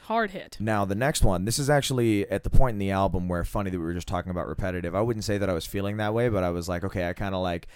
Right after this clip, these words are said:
Speaker 2: I think I get the gist of what this dude is,"
Speaker 1: Yeah.
Speaker 2: right? And then the next song, Story, comes on.
Speaker 1: And this is an amazing
Speaker 2: It is.
Speaker 1: song.
Speaker 2: And it blew my mind, just, like, again, like I was talking about with you, funny enough, in the, in, in the beginning of this, where I was saying, like, you know, "You're telling the story and I feel like I'm there."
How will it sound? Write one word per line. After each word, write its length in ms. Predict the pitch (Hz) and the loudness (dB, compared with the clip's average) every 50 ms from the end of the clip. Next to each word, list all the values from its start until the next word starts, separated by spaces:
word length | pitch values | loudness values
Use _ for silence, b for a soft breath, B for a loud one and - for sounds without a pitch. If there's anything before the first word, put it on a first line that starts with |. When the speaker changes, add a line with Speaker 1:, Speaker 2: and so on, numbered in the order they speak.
| b b b | b b b
Speaker 2:
I 80 | - | -4
think 200 | - - 127 110 | -2 -2 0 0
I 80 | 117 104 | 0 0
get 260 | 90 - 113 104 - | 0 0 -2 -2 -2
the 80 | - 98 | -4 -8
gist 460 | 82 80 85 95 95 101 - - - | -8 -6 -4 -2 -2 -2 -2 -2 -2
of 120 | 101 85 | -2 -2
what 180 | 78 90 90 - | -2 -2 -4 -2
this 160 | 95 87 82 | -4 -6 -6
dude 260 | - - 92 85 73 | -4 -2 -2 -2 0
is," 280 | 78 80 71 50 - - | -2 -4 -4 -4 -4 -2
Speaker 1:
Yeah. 160 | 220 202 120 80 | 0 2 2 2
Speaker 2:
right? 140 | 87 - - b b b b b | 0 -4 -6 b b b b b
And 160 | - 107 107 | -4 -2 -2
then 120 | 104 95 92 | -2 -2 -4
the 80 | 92 | -2
next 200 | 95 110 117 - - | -2 -2 -2 -2 -4
song, 200 | 110 85 82 - | -4 -6 -6 -8
Story, 420 | - - 139 135 165 156 107 85 | -4 -2 0 2 2 2 0 -2
comes 320 | - - 95 76 73 82 | -2 -4 -4 -4 -6 -8
on. 280 | 76 67 53 52 52 50 - - - - | -8 -8 -8 -10 -12 -14 -16 -18 -12 -8
Speaker 1:
And 280 | 208 196 196 196 190 190 | -6 -4 -4 -4 -2 0
this 220 | 214 247 233 - | 0 0 0 0
is 140 | 254 233 208 | -2 -2 0
an 120 | 202 196 | -2 -2
amazing 920 | 185 180 180 180 185 190 196 208 214 220 214 208 208 208 180 180 180 147 147 | -4 -4 -6 -6 -4 -2 2 4 6 8 10 10 8 8 4 0 0 4 6
Speaker 2:
It 320 | 156 160 156 147 - 120 | 6 8 8 8 8 6
is. 180 | 160 110 87 - - | 4 2 2 -2 -4
Speaker 1:
song. 340 | - - 196 156 110 117 123 | -2 -2 -2 0 0 2 4
Speaker 2:
And 100 | 135 135 | 4 4
it 100 | 131 101 | 4 4
blew 200 | - 127 139 147 | 6 6 6 6
my 100 | 156 151 | 6 6
mind, 380 | 127 110 107 101 101 104 110 110 | 4 4 2 2 2 2 2 2
just, 180 | 110 104 - - | 0 0 0 2
like, 280 | 98 92 87 - - - - - | 0 0 0 -4 -6 -8 -4 -2
again, 300 | 107 107 110 120 113 110 | -2 0 2 2 0 0
like 140 | 107 101 98 - - | 0 -2 -4 -2 0
I 80 | - 120 | 2 4
was 140 | 113 107 - | 4 4 4
talking 340 | - 127 110 104 - 113 | 4 4 4 2 0 -2
about 220 | 107 92 101 95 80 | -2 0 2 2 2
with 160 | 87 82 - | 0 -2 0
you, 160 | 101 107 101 92 | 2 2 2 2
funny 260 | - 101 95 90 92 | 2 0 -2 0 0
enough, 200 | 92 92 90 - | 0 -2 -2 -2
in 100 | 98 92 | -2 -2
the, 80 | 90 82 | -2 0
in, 220 | 82 98 110 104 - | 0 -2 -2 -2 -4
in 140 | 92 98 92 | -2 -2 -2
the 60 | 90 | -2
beginning 380 | 80 90 82 101 107 117 107 95 | -2 -2 -2 -2 -2 -2 -2 -2
of 120 | 90 82 | -2 -2
this, 200 | 85 87 85 - | -2 -2 -2 -2
where 120 | - 90 90 | -2 -2 -2
I 40 | 85 | -2
was 120 | 85 82 | -2 -4
saying, 360 | - - 92 87 87 87 87 | -4 -4 -4 -4 -4 -4 -4
like, 220 | 87 85 82 80 - | -4 -4 -4 -4 -4
you 80 | 90 | -4
know, 40 | 82 | -4
"You're 120 | 82 82 | -2 -4
telling 320 | 82 - 101 90 87 87 85 | -4 -4 -4 -4 -4 -4 -6
the 80 | 85 | -8
story 340 | 82 - - 95 90 87 87 | -8 -6 -4 -2 -2 -2 -2
and 100 | 87 82 | -4 -4
I 40 | 80 | -6
feel 200 | 78 - 95 90 | -8 -6 -6 -6
like 140 | 87 85 - | -4 -6 -6
I'm 160 | 82 78 85 | -8 -6 -4
there." 220 | 92 92 92 90 | -4 -2 -4 -4